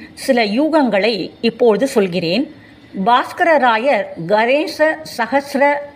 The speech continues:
நாமத்திற்கு பாஷ்யம் செய்திருக்கிறார். அதில் ஹேரம்ப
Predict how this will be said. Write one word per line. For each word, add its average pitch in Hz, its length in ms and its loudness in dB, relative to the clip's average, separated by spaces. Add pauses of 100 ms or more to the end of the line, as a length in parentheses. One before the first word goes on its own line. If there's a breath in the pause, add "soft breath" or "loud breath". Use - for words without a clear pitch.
(140)
நாமத்திற்கு 226 680 0 (540 loud breath)
பாஷ்யம் 294 520 0
செய்திருக்கிறார். 185 720 -2 (420 loud breath)
அதில் 240 340 -2 (160)
ஹேரம்ப 294 480 0